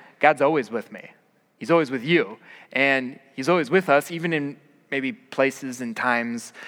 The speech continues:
where we wouldn't want God watching us. The fact that God is omniscient is a cool thing and a comforting thing, but it also means God knows every single one of your thoughts.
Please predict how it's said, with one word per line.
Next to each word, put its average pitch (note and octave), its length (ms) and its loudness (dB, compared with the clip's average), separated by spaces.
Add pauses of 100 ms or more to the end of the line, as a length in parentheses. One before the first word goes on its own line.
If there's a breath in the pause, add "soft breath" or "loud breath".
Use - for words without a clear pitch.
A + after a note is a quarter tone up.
(360 loud breath)
where A#2 100 -2
we B2+ 100 -2
wouldn't C3 380 -2
want A#2 340 -4
God G#2+ 340 2 (560)
watching G#2 420 -2 (200)
us. - 400 -18 (1080)
The - 60 -12
fact G3 220 6
that E3 100 0
God E3+ 380 8
is D3+ 260 2
omniscient D#3+ 800 0 (220 loud breath)
is C#3+ 340 0
a C#3 80 0
cool D4 320 4
thing D3 400 0 (200 loud breath)
and E3 120 4
a - 20 4
comforting G3+ 540 2
thing, D#3 240 2
but D#3+ 140 4 (420 loud breath)
it B2+ 80 2
also C#4 260 4
means G3 540 -2
God G#3+ 260 6
knows D#3+ 640 2 (300)
every F3+ 240 4
single F3+ 320 0
one C#3+ 100 2
of C#3 80 -2
your C#3 140 0
thoughts. - 520 0